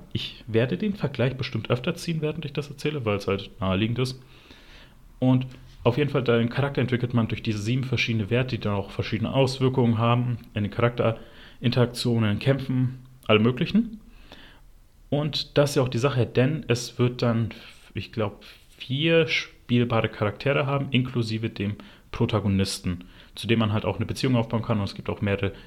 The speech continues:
nicht spielbare Charaktere. Und das Kampfsystem klingt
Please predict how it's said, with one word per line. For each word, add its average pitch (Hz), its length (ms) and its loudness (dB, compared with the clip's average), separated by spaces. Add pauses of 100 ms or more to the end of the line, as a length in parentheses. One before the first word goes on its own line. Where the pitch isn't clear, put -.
nicht 127 200 2
spielbare 117 420 0
Charaktere. 117 760 -4 (880)
Und 123 420 2 (380)
das - 220 0
Kampfsystem 180 640 2
klingt - 360 -2